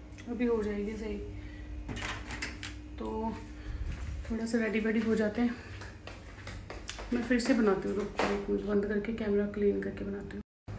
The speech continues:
तो decoration तो आप लोगों ने देख ही ली है मेरी, जितनी मैंने की थोड़ी बहुत ही कर ली है। और ये जो सामान है, ये चीज़ें भी आ गई हैं, ऐसे parcel आया था थोड़ा सा सामान, ये चीज़ें हैं।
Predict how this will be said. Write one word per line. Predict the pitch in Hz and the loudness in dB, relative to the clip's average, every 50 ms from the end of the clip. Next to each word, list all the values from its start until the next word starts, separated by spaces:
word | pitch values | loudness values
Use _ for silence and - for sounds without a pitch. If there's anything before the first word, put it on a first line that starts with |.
| - - - - - - - - - 107 - - - - - - - - - - - - - - - - - - - - - - - | -8 -8 -8 -8 -8 -10 -8 -6 -4 -4 -4 -4 -4 -4 -4 -4 -6 -6 -6 -6 -6 -8 -8 -6 -6 -6 -6 -6 -6 -6 0 4 6
तो | 254 | 10
decoration | 240 233 220 226 247 247 240 262 262 | 10 10 10 10 8 6 8 6 6
तो | 240 262 | 8 10
आप | 247 233 233 233 | 10 10 10 8
लोगों | 240 226 226 | 6 6 8
ने | 233 240 226 | 6 6 8
देख | - 226 226 226 226 | 10 10 10 10 8
ही | - 262 | 6 6
ली | 247 247 240 | 8 8 8
है | 233 233 | 8 8
मेरी, | 233 233 226 240 | 8 8 8 8
जितनी | 233 233 226 - 233 220 | 8 6 6 6 4 4
मैंने | 220 226 226 226 208 | 6 8 8 8 6
की | - 226 226 | 6 4 6
थोड़ी | - 233 226 226 | 8 8 8 10
बहुत | 226 226 233 226 | 10 10 8 8
ही | 233 233 | 8 6
कर | - 214 208 - | 6 4 4 8
ली | 226 233 233 226 | 12 12 12 12
है। | 220 240 226 226 - - - - - - - - | 12 12 10 8 4 0 -2 -2 -2 -2 2 8
और | 214 220 202 202 208 214 208 214 214 214 208 - - - | 10 10 12 12 12 12 12 12 12 12 10 8 8 10
ये | 226 226 220 | 12 12 12
जो | - 226 226 | 12 12 10
सामान | - 240 226 214 208 208 208 220 | 10 10 10 10 12 12 12 12
है, | 220 226 226 220 196 - 214 | 12 10 8 8 6 4 6
ये | 214 220 220 | 8 10 10
चीज़ें | 220 - 226 208 220 226 | 10 8 8 10 10 12
भी | 226 240 | 12 12
आ | 240 214 208 214 | 10 10 10 10
गई | 214 233 226 226 | 12 12 12 12
हैं, | 220 233 240 233 - - - - - - - - - - - - - - - - - - - - - - - | 12 10 8 6 2 -2 -6 -6 -6 -6 -6 -4 -4 -4 -4 -6 -6 -6 -8 -8 -8 -8 -8 -6 -2 6 6
ऐसे | 233 220 - 247 | 8 10 10 10
parcel | 247 247 247 233 - - 262 262 | 12 12 10 12 12 12 12 12
आया | 247 240 240 | 12 12 12
था | - 269 - - | 12 12 12 12
थोड़ा | 254 247 254 | 12 12 12
सा | 240 - 262 | 12 12 12
सामान, | 247 - 247 240 233 226 226 233 233 | 12 12 12 10 10 12 12 12 12
ये | 233 226 226 226 208 | 12 12 12 12 10
चीज़ें | - - - 226 196 - 233 220 | 8 4 4 4 8 8 8 10
हैं। | 214 262 285 | 10 8 8